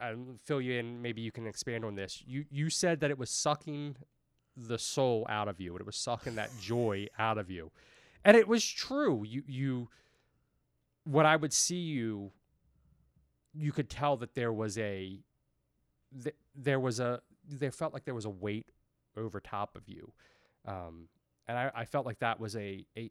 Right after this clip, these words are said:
Speaker 1: unhealthy in the spiritual realm, um, for you.
Speaker 2: Um, it, it, it, it definitely was. Um, but it was be-, one of the reasons why it was sucking the life out of me, because I wasn't seeing the bigger picture.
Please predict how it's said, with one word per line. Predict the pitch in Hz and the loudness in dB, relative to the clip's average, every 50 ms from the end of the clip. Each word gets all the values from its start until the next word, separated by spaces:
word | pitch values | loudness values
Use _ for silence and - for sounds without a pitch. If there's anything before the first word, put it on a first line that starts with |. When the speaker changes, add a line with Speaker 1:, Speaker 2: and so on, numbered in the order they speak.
| - _ | -10 _
Speaker 1:
unhealthy | 127 131 135 135 - - 135 131 123 - - 120 113 110 - | -4 -4 -4 -4 -4 -2 -2 -2 -2 -4 -8 -10 -10 -10 -12
in | - 110 107 104 98 | -12 -12 -10 -10 -10
the | 101 92 85 | -12 -8 -6
spiritual | - - - - _ - 113 113 104 98 - - 107 92 | -6 -6 -6 -8 _ -8 -6 -6 -6 -6 -6 -6 -6 -6
realm, | 87 92 95 92 90 87 80 80 80 80 - _ _ _ _ _ _ _ _ _ _ _ | -4 -4 -2 -2 -2 -4 -6 -8 -14 -18 -20 _ _ _ _ _ _ _ _ _ _ _
um, | 87 82 80 78 80 82 | -14 -14 -12 -12 -14 -16
for | - - - 85 | -14 -12 -10 -10
you. | 80 85 - - - _ _ _ - - _ - | -8 -10 -12 -12 -16 _ _ _ -20 0 _ 10
Speaker 2:
Um, | 151 151 151 151 - | 10 10 10 10 8
it, | 196 165 151 - - | 6 6 6 4 4
it, | 175 156 143 - - - | 4 4 4 4 -6 -16
it, | - - - 143 123 - - | -14 -4 -2 -2 -2 0 2
it | - 147 139 | 2 4 10
definitely | 160 160 156 - - 151 139 | 12 10 10 10 8 6 6
was. | 127 123 127 123 117 110 110 104 - - | 8 8 10 10 8 8 6 2 -2 -2
Um, | - 123 123 120 117 117 113 113 113 113 - - _ _ _ _ _ - | 2 4 4 4 4 2 0 -2 -6 -8 -10 -18 _ _ _ _ _ 8
but | 135 160 160 | 10 12 12
it | 165 | 12
was | 160 160 143 | 12 12 12
be-, | 139 170 151 - | 10 6 4 4
one | - 135 147 175 190 | 4 12 12 12 12
of | 196 | 12
the | 165 160 | 10 10
reasons | 156 165 151 151 147 | 10 10 8 10 10
why | 139 135 135 | 10 10 10
it | 117 120 | 10 6
was | 120 113 | 4 4
sucking | - - - 170 160 - 147 | 4 6 6 6 4 4 2
the | 131 127 | 2 4
life | 123 127 135 139 - | 4 4 4 4 4
out | 131 120 113 | 2 2 2
of | 113 | 0
me, | 117 117 117 | 0 -2 0
because | 113 123 - - 135 120 - - | 0 -2 0 0 -2 -2 0 0
I | 117 117 | 0 0
wasn't | 120 120 123 131 127 120 123 117 110 - _ - - _ _ _ _ _ _ _ _ | 2 4 4 4 4 2 -2 -4 -4 -8 _ -20 -20 _ _ _ _ _ _ _ _
seeing | - - - - - 151 139 131 123 | -6 -4 -2 0 2 2 2 2 2
the | 117 | 0
bigger | 110 107 123 - 101 | 2 0 0 0 -2
picture. | - - 143 113 - - - - - | -2 0 0 0 0 -4 -6 -6 -6